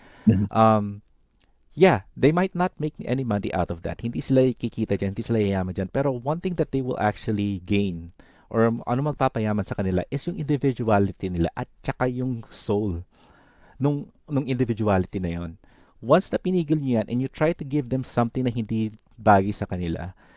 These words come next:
Speaker 2: they will rebel out. And once na mag-rebel out yan, then what? You're gonna have a much more worse choices. Kaya hayaan mo sila sa kung ano yung gusto nila.
Speaker 1: Mm-hmm.
Speaker 2: As long as it doesn't hurt their education, it doesn't hurt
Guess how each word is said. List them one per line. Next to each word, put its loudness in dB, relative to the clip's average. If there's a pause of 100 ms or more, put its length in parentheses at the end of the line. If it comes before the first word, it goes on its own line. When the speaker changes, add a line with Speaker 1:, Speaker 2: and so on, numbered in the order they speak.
(160)
Speaker 2:
they 4
will 2
rebel 6
out. -6 (480)
And -2
once 0
na 0
mag-rebel 2
out 0
yan, -4
then 0
what? -6
You're -4
gonna -4
have 0
a -8
much -6
more -4
worse -2
choices. -4 (480)
Kaya 6 (240)
hayaan 2
mo -2
sila 2
sa -16
kung -2
ano -2
yung -2
gusto -4
nila. 0 (480)
Speaker 1:
Mm-hmm. 0
Speaker 2:
As 2
long 2
as 0
it 2
doesn't 0
hurt 0
their -4
education, -4
it -8
doesn't -4
hurt -2